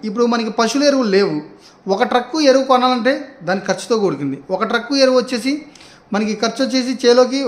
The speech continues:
మూడు నుంచి నాలుగు వేలు ఖర్చు అవుద్ది. అంటే మూడు నుంచి నాలుగు వేలు అంటే, so దాంట్లో ఎంతైతే కర్బన శాతం, దాంట్లో ఎంతైతే ఎన్పీకే ఉంటుందో, ఈ జియాక్సిల్లో కూడా సేమ్ అంతే కంటెంట్ ఉంటుంది. అంటే థర్టీ పర్సెంట్ కార్బన్ ఉంటుంది, దాంతోపాటు ఎన్పీకే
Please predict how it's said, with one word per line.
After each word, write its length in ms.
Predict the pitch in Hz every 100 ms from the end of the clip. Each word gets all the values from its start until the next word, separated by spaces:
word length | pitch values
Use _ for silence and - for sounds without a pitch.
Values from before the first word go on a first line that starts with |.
| 202 180
మూడు 160 | 180 240
నుంచి 160 | 240 262 247
నాలుగు 180 | 202 214
వేలు 120 | 208
ఖర్చు 180 | 185 185 185
అవుద్ది. 240 | 139 139 - - _ _ _ _ 185
అంటే 120 | 254 220
మూడు 120 | 240 262
నుంచి 140 | 269
నాలుగు 200 | 269 254 254
వేలు 120 | 247
అంటే, 140 | 240 285 - - - -
so 80 | 226 170
దాంట్లో 240 | 202 277 302 269
ఎంతైతే 280 | 226 262 269 214
కర్బన 260 | 208 240 226
శాతం, 200 | 233 240 190
దాంట్లో 220 | 247 269 269
ఎంతైతే 280 | 220 247 247 220
ఎన్పీకే 360 | 202 233 214 220
ఉంటుందో, 280 | 190 165 165 156 - - _ _ _ _ _ _ _ _ _ 190
ఈ 20 | 190 147
జియాక్సిల్లో 500 | 220 247 226 247 247 240
కూడా 120 | 277 339 - - -
సేమ్ 180 | - 220 208
అంతే 160 | 185 214
కంటెంట్ 300 | 196 180 185 156
ఉంటుంది. 240 | 131 131 - - _ 175
అంటే 140 | 202 269
థర్టీ 200 | 220 - 247
పర్సెంట్ 280 | 254 262 254 349 - - - -
కార్బన్ 320 | 190 220 240
ఉంటుంది, 200 | 226 247 247
దాంతోపాటు 500 | 202 214 247 240 226 330 - - - _ _ - 180
ఎన్పీకే 360 | 196 240 233